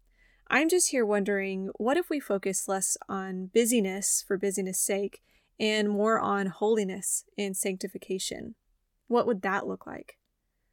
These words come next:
What patterns and habits would need to be adjusted or removed? What would it look like to actively chase after Jesus day after day in search of more of him?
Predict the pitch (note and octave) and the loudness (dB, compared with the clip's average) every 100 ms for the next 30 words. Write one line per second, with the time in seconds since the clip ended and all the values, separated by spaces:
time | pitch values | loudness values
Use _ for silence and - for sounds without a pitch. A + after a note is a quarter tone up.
0 | _ _ _ _ D4 - - A3+ A#3+ A#3 | _ _ _ _ 4 4 -2 2 4 4
1 | G3+ G#3+ F#3 - G#3+ G#3 G3+ - G3 F#3 | 4 0 -2 -4 -2 0 0 0 -2 0
2 | G#3 G3+ G3 G3+ F#3 G3 G3 - G3 F#3+ | 0 0 -2 -2 0 0 -2 0 -2 -2
3 | G#3 F#3+ F#3+ F#3 G3 F#3+ F3+ - _ _ | -2 -2 -4 -2 0 -2 -4 -12 _ _
4 | _ _ _ A3+ A#3+ C#4 C4 A3 - G#3+ | _ _ _ 2 6 6 6 4 2 -4
5 | - - - G3+ A3+ C#4 A#3 A3 - - | -4 -10 -2 -2 -2 -6 -4 -4 -4 -2
6 | A3+ G3 - F#3+ - G3 G#3+ G#3+ F3+ F#3 | -2 -2 -4 -8 -8 -8 -4 -2 -2 -4
7 | - - G3+ G#3+ B3+ - C4 C4+ A#3 F#3+ | -6 0 2 2 0 -4 -6 -6 -2 -2
8 | F#3 F#3 G3 F#3+ - F#3+ - - F#3+ F#3+ | -2 -4 -4 -2 -2 -2 -4 -10 -8 -6
9 | G3 G#3 - - - | -6 -6 -10 -12 -12